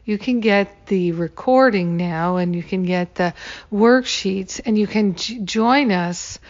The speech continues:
for the homework sessions that we'll be having later in the month.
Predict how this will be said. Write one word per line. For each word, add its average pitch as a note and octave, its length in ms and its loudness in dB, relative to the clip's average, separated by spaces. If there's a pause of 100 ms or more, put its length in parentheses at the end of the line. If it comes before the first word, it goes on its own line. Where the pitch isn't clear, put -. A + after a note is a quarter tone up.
(340)
for G3 680 0
the F3 760 -4 (120)
homework B3 480 0
sessions F#3 580 -6
that G3 160 -6
we'll F3+ 260 -2
be F3 200 -8
having E3+ 600 -8 (140)
later F3+ 340 -4
in E3 140 -4
the E3 80 -6
month. E3+ 420 -8